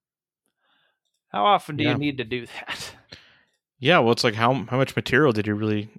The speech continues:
Speaker 2: have? But I guess that there's more and more videos being put on the internet.
Speaker 1: Oh, there's plenty of bozos out there on a
Speaker 2: Yeah.
Speaker 1: regular basis. I mean, the D C guy did it also with ridiculousness. It's
Speaker 2: Yeah, that
Speaker 1: there's
Speaker 2: was
Speaker 1: no
Speaker 2: just a rip-off.
Speaker 1: shortage of buffoons with a video camera.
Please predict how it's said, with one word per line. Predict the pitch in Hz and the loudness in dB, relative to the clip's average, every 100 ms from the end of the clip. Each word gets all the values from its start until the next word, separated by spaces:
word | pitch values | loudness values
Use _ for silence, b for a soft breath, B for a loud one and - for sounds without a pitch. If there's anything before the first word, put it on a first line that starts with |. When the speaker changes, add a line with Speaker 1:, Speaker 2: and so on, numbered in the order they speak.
| - | -14
Speaker 2:
have? | - 139 110 | -6 -4 -2
But | 98 | -2
I | |
guess | 104 101 | -4 -4
that | - 104 - | -6 -8 -4
there's | 107 107 | -2 0
more | 104 113 120 | 0 2 4
and | 117 | 4
more | 113 | 2
videos | 107 110 113 104 | 2 2 2 2
being | 107 104 | -4 -4
put | - | -6
on | 110 | -6
the | 113 | -4
internet. | 156 147 | -4 -2
Speaker 1:
Oh, | 123 | 0
there's | 139 170 | 0 -2
plenty | - 240 170 | -2 0 0
of | 110 | 2
bozos | 127 135 117 110 107 | 4 4 0 -4 -2
out | 113 110 | -2 -2
there | 110 107 | -6 -6
on | 104 | -4
a | 107 | -2
Speaker 2:
Yeah. | |
Speaker 1:
regular | 110 135 117 104 | -2 -2 -4 -10
basis. | 101 123 113 - - | -8 -8 -8 -14 -18
I | |
mean, | 110 110 110 - B B B _ | -12 -12 -14 -18 B B B _
the | 135 123 117 113 | 2 2 2 2
D | 170 | 2
C | 170 - 226 | 4 0 2
guy | 123 113 | 4 4
did | 120 127 | 4 4
it | |
also | 151 214 180 113 120 B B B - - | 6 4 2 -4 -8 B B B -20 -12
with | 170 156 139 | -4 -4 -2
ridiculousness. | 135 160 208 120 117 - 120 147 - | 0 2 0 -2 -4 -6 -8 -8 -10
It's | 123 - - _ _ _ _ _ _ _ _ _ _ - | -14 -18 -20 _ _ _ _ _ _ _ _ _ _ -8
Speaker 2:
Yeah, | 110 98 | -6 -6
that | 104 | -2
Speaker 1:
there's | 107 233 | 2 2
Speaker 2:
was | 277 | 4
Speaker 1:
no | 262 | 2
Speaker 2:
just | 202 | 4
a | |
rip-off. | 233 247 | 4 4
Speaker 1:
shortage | 147 139 | 2 0
of | 120 120 | 0 -2
buffoons | 127 - 226 214 160 135 | -4 0 2 4 2 0
with | 131 | -2
a | 120 113 | -2 -2
video | 175 185 107 | 0 0 -2
camera. | - 80 73 82 | -6 -14 -14 -16